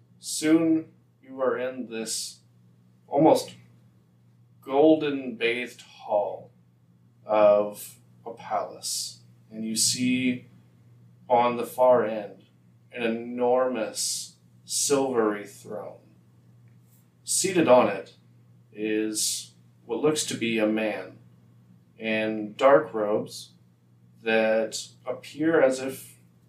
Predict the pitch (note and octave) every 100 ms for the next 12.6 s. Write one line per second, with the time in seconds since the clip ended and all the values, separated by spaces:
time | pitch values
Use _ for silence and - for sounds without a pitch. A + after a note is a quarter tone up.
0 | _ _ A2+ G#2+ G2 - - - - -
1 | - - - - - - - _ _ _
2 | - - A2+ A#2 - A#2+ A#2 A#2 A2+ A2
3 | - - - - - _ _ _ - B2
4 | - B2+ C3 B2+ A#2 - - A2 A2 -
5 | - - - _ _ _ _ _ - G#2+
6 | G#2 G#2 - - _ _ - A2 G#2+ G#2
7 | G#2+ A2+ A2 A2+ G#2+ G#2+ G#2 - - -
8 | - A2+ - - - _ _ _ _ _
9 | - F3 E3 D#3+ D3 B2 B2 B2 A2 A2
10 | A#2 A2 C3+ B2+ A#2+ G#2+ A2 A2 A2+ A2
11 | - G#2+ G#2 - G#2+ G#2+ - A#2 - C3+
12 | A2 - - - - -